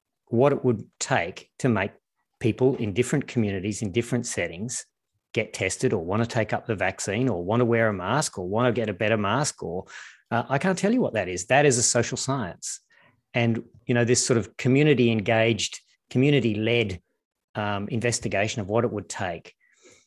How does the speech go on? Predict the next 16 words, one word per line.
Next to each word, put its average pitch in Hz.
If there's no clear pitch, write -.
including 180
the 123
messaging 104
around 104
it, -
you 113
know. 104
So -
I -
can 127
say 180
we 165
need 165
a -
few 135
things 120